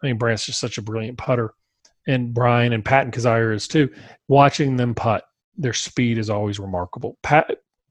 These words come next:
Brant's ball tends to have a heavy ball at the hole.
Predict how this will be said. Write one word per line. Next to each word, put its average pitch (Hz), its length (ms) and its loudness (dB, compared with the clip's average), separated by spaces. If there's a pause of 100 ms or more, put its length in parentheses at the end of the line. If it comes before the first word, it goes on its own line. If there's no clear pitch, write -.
(240)
Brant's 147 360 4
ball 117 260 4
tends 113 280 -2
to 107 60 -2
have 107 140 4
a 98 60 0
heavy 104 300 -2
ball 101 320 2
at 92 80 -6
the 92 80 -10
hole. 85 240 -8